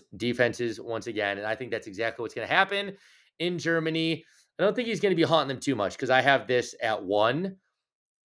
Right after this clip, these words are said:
But I think Michael Myers and Mahomes will stand up. They will get just enough points against a Dolphins defense that has been struggling a little bit.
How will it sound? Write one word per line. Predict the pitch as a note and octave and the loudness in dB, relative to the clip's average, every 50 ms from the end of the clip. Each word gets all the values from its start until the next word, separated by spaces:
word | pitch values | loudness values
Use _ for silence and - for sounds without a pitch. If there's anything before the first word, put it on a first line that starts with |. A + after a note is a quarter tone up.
| _ _ _ _ _ | _ _ _ _ _
But | - E3 D#3 A#2+ F2 - - - - - _ _ _ _ _ _ _ - | 6 6 6 6 4 -2 -8 -16 -20 -20 _ _ _ _ _ _ _ -4
I | A#2+ | -2
think | A2+ C#3+ D3+ C#3+ - | 0 0 -2 -2 0
Michael | A#2 C#3 C#3 C3 C#3+ C#3+ | 0 0 0 0 0 0
Myers | C3 C3 C3 C3 C3 B2+ B2+ B2+ A#2+ A#2 | 2 4 6 6 6 4 2 2 0 -4
and | - - A#2+ A#2 | -4 -4 -4 -2
Mahomes | A#2 A2+ G#2 A2 A#2 A2 A2 A2 A2 A2 G#2+ G2+ - - - _ _ _ _ _ _ _ _ _ _ _ _ _ _ _ _ _ | -2 -2 2 2 4 4 4 2 0 -2 -6 -6 -8 -10 -16 _ _ _ _ _ _ _ _ _ _ _ _ _ _ _ _ _
will | - A2 C3 D3 D3+ D#3 | 4 8 8 10 10 10
stand | D3+ D3+ - D3+ C#3 C#3 C3+ B2+ | 8 6 4 6 6 6 6 6
up. | B2 A2+ A2 A2 A2 - - - _ _ | 8 8 8 8 8 4 0 -18 _ _
They | G2 A#2 A#2+ | 4 4 4
will | A#2+ A2+ B2+ C3+ C3+ C3+ | 4 6 4 6 4 6
get | C3 B2+ A#2+ A#2+ A#2 A2+ A2 | 6 8 6 6 6 4 -2
just | F2+ F#2 G#2 A#2+ B2 B2+ - - | -6 2 6 6 6 6 6 4
enough | B2+ B2 B2 A#2+ - | 4 6 6 4 4
points | - B2+ A#2 A#2+ A#2+ A#2 - | 4 2 4 4 2 0 -2
against | - A#2+ G#2 A#2 A2+ A2 G#2 - - | -4 0 2 4 4 4 2 -2 -2
a | - A#2 | -2 2
Dolphins | - A#2 A2 A2+ G#2+ - A#2 A2 F#2+ | 6 8 8 8 6 4 2 0 0
defense | - - A#2 A2+ A2 - A2+ G#2+ G2 - | 0 0 0 2 4 4 2 2 2 2
that | - G#2+ G2+ G2 | 2 2 2 4
has | A2 A#2 A2+ G2+ | 4 2 2 2
been | - A2 A2 | 0 -4 -6
struggling | G2 - - A2 A2+ A2+ C3+ | -4 0 2 2 2 2 2
a | C#3 | 0
little | D3 D#3 E3+ | 2 2 2
bit. | F3+ A#3 C4 | 2 0 0